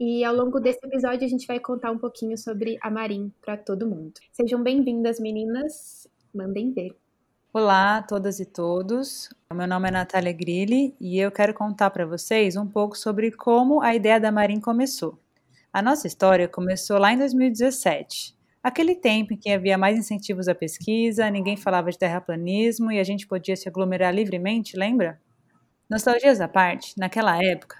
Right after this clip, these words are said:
Speaker 2: grande parte da equipe da atual Marim trabalhava junto no Instituto Oceanográfico da usp.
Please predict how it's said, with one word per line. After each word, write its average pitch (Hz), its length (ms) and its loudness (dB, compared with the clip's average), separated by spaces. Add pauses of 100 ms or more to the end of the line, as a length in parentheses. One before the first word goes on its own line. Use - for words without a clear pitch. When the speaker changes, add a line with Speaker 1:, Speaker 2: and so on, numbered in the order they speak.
(140)
Speaker 2:
grande 220 360 0
parte 185 300 0
da 180 60 -2
equipe 180 380 -6
da 165 120 0
atual 196 320 4
Marim 175 420 0
trabalhava 196 560 4
junto 196 340 -4
no 196 80 0
Instituto 233 380 -4
Oceanográfico 196 640 2
da 214 160 4
usp. 160 440 -2